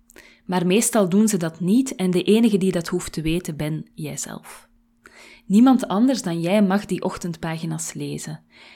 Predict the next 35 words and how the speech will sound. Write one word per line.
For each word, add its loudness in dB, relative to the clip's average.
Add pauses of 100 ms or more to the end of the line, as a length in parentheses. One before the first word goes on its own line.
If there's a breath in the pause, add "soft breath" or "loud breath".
(140)
En 2
eigenlijk 2
zou 0
je 2
ze -6
zelf -2
de -6
eerste 0
acht -10
weken -2
of -2
zo -2 (340 loud breath)
niet 0
moeten -6
lezen. -10 (760 loud breath)
Schrijf 0
gewoon 0
drie 2
pagina's -2
en -6
stop -6
ze -6
in -4
een -4
envelop. -12 (560 soft breath)
Of -8
schrijf -2
drie -2
pagina's -2
en -4
stop -4
ze -4
in -2
een -4
multomap 0